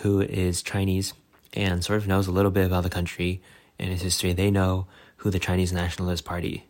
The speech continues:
is. They have had a long and significant history.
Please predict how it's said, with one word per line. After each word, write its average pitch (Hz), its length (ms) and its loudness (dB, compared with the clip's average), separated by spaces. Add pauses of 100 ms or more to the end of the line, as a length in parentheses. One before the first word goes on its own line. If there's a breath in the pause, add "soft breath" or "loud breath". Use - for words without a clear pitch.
(120)
is. - 400 -6 (180)
They 120 100 -4
have 131 100 0
had 156 80 2
a 139 40 2
long 120 300 2
and 107 100 0
significant - 480 -2
history. - 400 -4